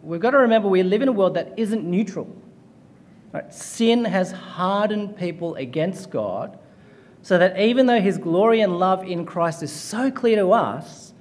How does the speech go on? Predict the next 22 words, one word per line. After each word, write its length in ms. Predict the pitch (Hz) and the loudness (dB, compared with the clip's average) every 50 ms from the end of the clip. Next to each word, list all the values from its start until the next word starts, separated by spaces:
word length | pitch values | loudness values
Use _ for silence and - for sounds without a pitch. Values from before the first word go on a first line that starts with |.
| - - - - - - - _ - _ - - | -20 -20 -20 -20 -20 -20 -20 _ -20 _ -4 0
and 120 | 190 190 | 0 2
despite 500 | 180 190 190 190 190 226 226 226 220 190 | 2 0 -4 -2 0 2 2 2 2 -2
our 180 | - 180 165 160 175 170 160 - - - - - | -4 -4 -4 -2 -2 -4 -6 -8 -14 -20 -10 -2
best 380 | - 220 233 254 233 233 - - | 0 2 2 2 2 -2 -6 -10
and 220 | - 185 190 190 | -6 -4 -2 0
most 260 | 185 180 175 180 - - | 2 0 0 -2 -4 -4
genuine 420 | - 180 180 185 180 180 170 175 | -2 -2 0 0 0 0 -2 -2
efforts, 320 | - 143 135 147 143 - - - - | -2 -4 -6 -6 -10 -12 -14 -20 -12
people 680 | - 190 202 220 214 - - 208 196 202 196 - - - - - - - - - - | -8 -4 -4 -4 -4 -4 -4 -2 -2 -4 -4 -8 -14 -18 -20 -20 -20 -20 -18 -10 -4
may 420 | 156 151 156 170 180 196 214 220 | 0 2 4 4 6 6 6 4
still 320 | 208 214 - 220 214 202 | 2 0 -4 -4 -2 -2
reject 380 | 190 185 180 151 175 170 175 - | -2 -2 -2 -2 -4 -4 -6 -8
the 60 | 170 | -10
gospel 680 | 147 139 117 117 113 - - - 104 95 113 196 220 - - - - - - - - - _ - - - _ _ | -6 -4 -4 -4 -4 -8 -12 -14 -12 -12 -12 -14 -16 -18 -20 -20 -20 -20 -20 -20 -20 -20 _ -20 -20 -20 _ _
and 260 | - 147 143 139 139 | -4 -2 0 2 2
may 220 | 143 151 160 170 180 | 2 2 2 2 0
still 260 | 170 - - 180 170 | -2 -4 -4 -4 -4
reject 440 | 156 156 139 139 143 135 139 - - - - | -2 -4 -4 -2 -4 -4 -6 -6 -14 -12 -6
us 560 | 147 143 127 117 131 - - - - - - - - - - - - - - | -4 -2 -2 -2 -4 -8 -10 -16 -18 -20 -20 -20 -20 -20 -20 -20 -20 -18 -12
together 340 | 151 123 127 135 139 135 | -10 -6 -4 -2 -2 -2
with 200 | 131 139 143 127 | -2 -4 -4 -6
it. 220 | 98 - - - | -6 -8 -12 -18